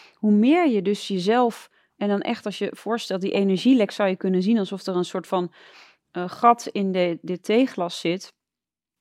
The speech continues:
Is dat je dus constant die gaten aan het dichten bent. En waar de eentje dicht gaat, gaat de ander misschien wel weer open.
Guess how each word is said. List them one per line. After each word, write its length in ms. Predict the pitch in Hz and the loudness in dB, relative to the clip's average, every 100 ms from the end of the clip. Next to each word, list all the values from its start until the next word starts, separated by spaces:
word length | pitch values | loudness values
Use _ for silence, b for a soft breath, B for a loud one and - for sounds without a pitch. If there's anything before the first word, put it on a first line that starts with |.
| _ | _
Is 140 | 185 | -4
dat 180 | 190 - | -4 -4
je 60 | |
dus 160 | 180 170 | -8 -6
constant 380 | 220 214 - 190 | -2 -2 -2 -4
die 100 | 196 | -6
gaten 500 | - 254 294 190 - | -2 0 0 -2 0
aan 140 | 190 | 0
het 160 | 180 170 | -2 0
dichten 340 | 214 - 185 | 0 0 -4
bent. 220 | 170 175 | 0 0
En 140 | 196 196 | 0 2
waar 180 | 190 196 | 2 4
de 100 | 190 | 2
eentje 360 | 214 240 233 | 4 4 2
dicht 220 | 196 202 - | -2 -2 -2
gaat, 180 | 196 | -6
gaat 140 | - 196 | 0 0
de 80 | 202 | 0
ander 220 | 220 226 | -2 -2
misschien 240 | 190 208 | -2 -2
wel 100 | 190 | -2
weer 200 | 175 185 | -2 0
open. 420 | 240 302 - 165 | 2 0 0 -6